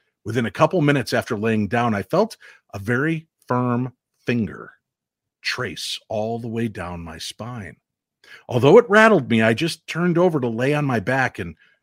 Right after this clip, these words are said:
I went to sleep. The next incident happened when I was taking a shower. I had left my bathroom door open a few inches so my cats could go in and out.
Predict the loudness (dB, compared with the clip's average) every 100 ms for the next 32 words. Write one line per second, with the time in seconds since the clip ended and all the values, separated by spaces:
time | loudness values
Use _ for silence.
0 | _ _ -12 -10 -10 -10 -12 -8 -8 -8
1 | _ _ _ _ _ _ _ _ _ 2
2 | 4 4 2 -2 -2 -2 -6 -6 -4 -4
3 | -4 -4 -4 -4 -6 -6 -6 -8 -6 -4
4 | -2 -2 -2 0 -2 -4 -10 _ _ _
5 | -20 0 2 4 4 4 2 2 2 0
6 | -2 2 4 4 0 -4 -8 -6 -6 -6
7 | -6 -8 -4 -2 -2 -4 -2 -2 -4 -8
8 | -8 -4 -4 -4 -4 -2 0 -2